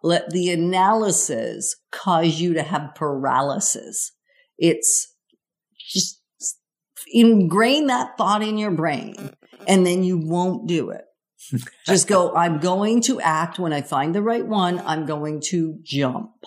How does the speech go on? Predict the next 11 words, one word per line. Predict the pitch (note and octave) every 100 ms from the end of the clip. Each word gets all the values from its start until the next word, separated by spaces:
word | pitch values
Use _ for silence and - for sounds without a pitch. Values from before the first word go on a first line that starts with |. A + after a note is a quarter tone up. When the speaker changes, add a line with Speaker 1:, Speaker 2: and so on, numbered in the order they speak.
| -
Speaker 2:
Yeah. | - - _ _ - - _
We're | E3 G#3+
grateful | C#3+ C#3 C3+ - D3 B2+
to |
be | G#2+ A#2+
your | A#2+ A2+
partners | - - D3+ C3+ F#2+ F#2 - - -
in | B2
moving | B2+ D#3 A3+ A3+
forward | - D#3+ C#3 C#3 C#3+
together | D3 C3+ D3 C#3 G2 E2+